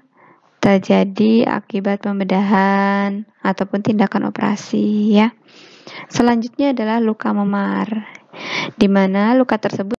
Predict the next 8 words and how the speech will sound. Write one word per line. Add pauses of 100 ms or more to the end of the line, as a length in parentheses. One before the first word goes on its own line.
terjadi
akibat
benturan (800)
oleh
suatu
tekanan (400)
dan
dikarak-,